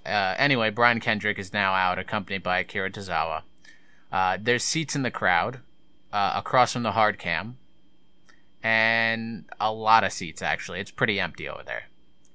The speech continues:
Uh, the announcers are referring to Drew Gulak as the submission master, and honestly, just watching these past couple weeks, I kinda like T J P for that title,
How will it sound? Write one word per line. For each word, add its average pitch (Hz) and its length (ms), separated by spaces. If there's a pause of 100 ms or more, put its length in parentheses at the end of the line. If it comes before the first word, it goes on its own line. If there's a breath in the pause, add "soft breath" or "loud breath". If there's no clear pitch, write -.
(240)
Uh, 87 260
the 110 120
announcers 139 600
are 104 160
referring 113 420
to 104 100
Drew 104 200
Gulak 101 380
as 92 200
the 98 100
submission 101 500
master, 92 460 (420 loud breath)
and 120 140
honestly, 175 480
just 139 240
watching 123 280
these 107 140
past 110 300
couple 104 180
weeks, 120 240
I 101 140
kinda 131 280
like 110 220
T 113 140
J 98 180
P 113 220
for 98 100
that 90 180
title, 85 420